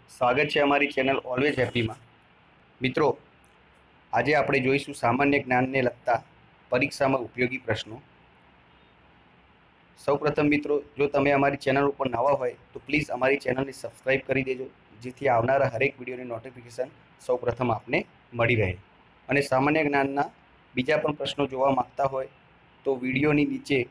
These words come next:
ડિસ્ક્રિપ્શનમાં તમને એની પણ લિંક મળી જશે. તો ચલો મિત્રો,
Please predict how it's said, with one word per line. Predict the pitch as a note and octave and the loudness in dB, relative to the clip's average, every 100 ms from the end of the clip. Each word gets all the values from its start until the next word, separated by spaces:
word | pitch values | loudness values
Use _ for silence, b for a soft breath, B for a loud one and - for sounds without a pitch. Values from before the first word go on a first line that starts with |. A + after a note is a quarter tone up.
| _ | _
ડિસ્ક્રિપ્શનમાં | C3+ - - C3+ C#3 B2+ C3 - _ _ _ | -16 -16 -14 -8 -6 -2 -4 -6 _ _ _
તમને | B2+ C3 C3+ - _ _ _ | -2 2 0 -2 _ _ _
એની | A#2+ C3+ | -2 -2
પણ | C3 C3+ | -2 -2
લિંક | A#2 B2 - | 0 -2 -4
મળી | A2+ A#2 | -4 -2
જશે. | A2 G2+ F#2 F#2+ _ _ _ _ _ | -2 -8 -12 -20 _ _ _ _ _
તો | B2 | -8
ચલો | - C3+ D3 | 0 2 2
મિત્રો, | C3+ - C#3+ | 0 0 -2